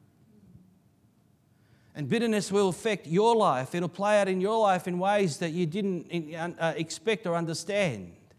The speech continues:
And that's why we've gotta deal with these things. Let rather that which is lame not be dislocated, uh, but rather be healed. And every root of bitterness is plucked out, because we will become defiled if we don't.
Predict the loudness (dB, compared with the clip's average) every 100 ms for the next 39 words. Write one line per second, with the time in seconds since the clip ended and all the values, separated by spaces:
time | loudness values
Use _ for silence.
0 | _ _ _ _ _ _ _ _ _ _
1 | _ _ -2 2 2 0 0 2 2 -2
2 | -2 0 0 -2 0 0 0 -4 -6 -6
3 | -8 -10 -10 -14 -14 -14 -16 _ _ _
4 | _ _ -6 -4 0 2 2 -2 -2 0
5 | 0 -4 -2 -2 0 0 0 -4 -10 -16
6 | -10 -6 -4 -2 -2 -2 -4 -6 -6 -6
7 | -10 -8 -10 -14 -20 -20 -10 -6 -4 -2
8 | 0 2 2 0 0 -2 -4 -10 -6 -4
9 | -4 -6 -16 -20 _ -20 _ _ _ _
10 | _ _ _ -10 -6 -4 -2 -2 -2 -2
11 | -2 -4 -6 -8 -12 -12 -10 -12 -10 -10
12 | -10 -12 -20 -20 -16 -10 -10 -6 -6 -4
13 | -6 -8 -8 -10 -10 -12 -10 -10 -10 -14
14 | -14 -14 -12 -14 -16